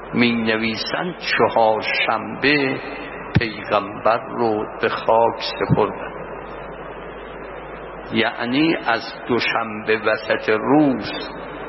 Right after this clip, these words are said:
که جان مبارکش به آسمان پرواز کرد، بدن مقدس در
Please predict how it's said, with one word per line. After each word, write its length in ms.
که 60
جان 420
مبارکش 920
به 60
آسمان 880
پرواز 720
کرد، 440
بدن 440
مقدس 800
در 200